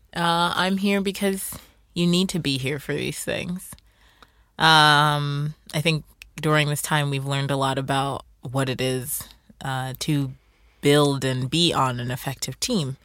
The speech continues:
And, uh, one of the most important parts of a team, but maybe not the most favored, is the termination aspect of it. Uh, and while when you are on an effective team, it is not a desired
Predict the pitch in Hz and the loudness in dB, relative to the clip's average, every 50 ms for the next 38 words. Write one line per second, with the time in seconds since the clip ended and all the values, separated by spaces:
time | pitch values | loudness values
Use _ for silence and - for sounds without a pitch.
0 | _ - - _ _ _ _ _ _ _ _ - - 147 139 139 135 131 135 131 | _ -20 -20 _ _ _ _ _ _ _ _ -4 0 4 4 4 4 4 2 -2
1 | 127 - - - 139 135 131 131 131 127 131 131 131 123 127 131 131 127 - - | -4 -4 -4 -2 0 2 2 2 0 0 -2 -2 -2 -2 -4 -4 -4 -4 -6 -6
2 | - 131 135 - - 151 143 - 139 147 - - 220 214 - - 147 143 143 143 | -4 -4 -4 -2 -2 -2 -2 -2 -4 -2 0 0 0 0 0 -4 -6 -6 -6 -6
3 | - - 139 135 135 135 135 135 131 131 - - - - 135 139 135 123 135 127 | -6 -6 -4 -4 -4 -4 -4 -4 -4 -4 -6 -8 -10 -6 -4 -2 -2 -2 -2 -2
4 | 135 131 127 - - 135 135 131 131 127 - - - - - - - 214 214 202 | -2 -2 -2 -2 -4 -4 -2 -2 -4 -4 -6 -8 -10 -12 -6 0 2 2 2 2
5 | 165 147 135 135 135 143 - - 147 143 131 131 127 131 - - - - _ _ | 2 0 0 -2 -2 -4 -4 -4 -4 -2 -2 -4 -4 -6 -10 -12 -14 -16 _ _
6 | _ _ - 127 - - 135 127 139 185 247 277 - - 135 131 - - - - | _ _ -8 -6 -4 -4 -4 -2 -2 -2 -2 -2 -2 -2 -2 -2 -4 -4 -6 -10
7 | - - - - - - - - - _ - - _ _ _ _ _ _ _ _ | -10 -12 -12 -12 -12 -12 -12 -14 -16 _ -20 -20 _ _ _ _ _ _ _ _
8 | _ _ _ _ _ - 143 143 139 139 135 135 135 135 - - - 147 143 139 | _ _ _ _ _ 0 2 4 4 4 4 4 2 0 0 -2 0 0 0 2
9 | 135 139 135 131 131 131 131 131 143 139 - _ _ - - 147 139 139 139 139 | 4 4 4 4 4 2 0 -4 -6 -8 -12 _ _ -6 -2 0 0 2 2 0
10 | 135 - - 135 135 131 - - 127 147 147 143 135 135 135 131 - - 123 - | 0 0 2 2 2 2 2 0 0 0 0 -2 -2 -4 -6 -6 -6 -6 -8 -6
11 | - 139 131 127 - - 135 131 131 127 123 123 123 123 135 131 127 - - - | -6 -10 -10 -8 -8 -6 -6 -4 -4 -4 -4 -6 -6 -4 -2 -2 -2 -2 -4 -8
12 | 127 - 127 120 117 127 120 123 123 - - 117 - | -8 -6 -6 -4 -2 -2 -2 -2 -4 -6 -8 -10 -12